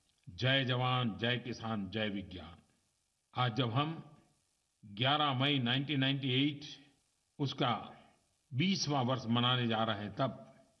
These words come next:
भारत की शक्ति के लिए अटल जी ने जो जय विज्ञान का हमें मंत्र दिया है, उसे आत्मसात करते हुए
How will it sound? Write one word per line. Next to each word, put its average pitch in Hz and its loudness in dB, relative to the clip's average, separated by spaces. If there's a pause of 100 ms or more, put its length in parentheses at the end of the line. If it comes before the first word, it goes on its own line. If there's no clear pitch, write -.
(140)
भारत 135 0
की 120 -2
शक्ति 147 -4
के 110 -6
लिए - -8 (1000)
अटल 135 2
जी 131 4
ने 127 6
जो 113 2
जय 120 2
विज्ञान 120 0
का 123 -2
हमें 117 0
मंत्र 123 -2
दिया 98 -6
है, - -20 (1120)
उसे 117 -6
आत्मसात 143 0
करते 143 -2
हुए 165 0